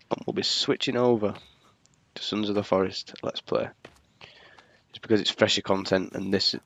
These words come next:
I were only doing this Let's Play just whilst I was waiting for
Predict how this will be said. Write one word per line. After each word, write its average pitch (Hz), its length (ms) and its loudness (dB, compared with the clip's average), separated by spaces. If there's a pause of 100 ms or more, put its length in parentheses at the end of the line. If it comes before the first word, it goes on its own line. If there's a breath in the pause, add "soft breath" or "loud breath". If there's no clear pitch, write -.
(140)
I 110 120 4
were 101 160 6
only 98 180 4
doing 101 160 6
this 98 140 -2
Let's 110 160 2
Play 107 220 4
just - 300 -4
whilst 98 240 8
I 95 40 4
was 98 180 0
waiting 101 480 4 (800 loud breath)
for 101 500 4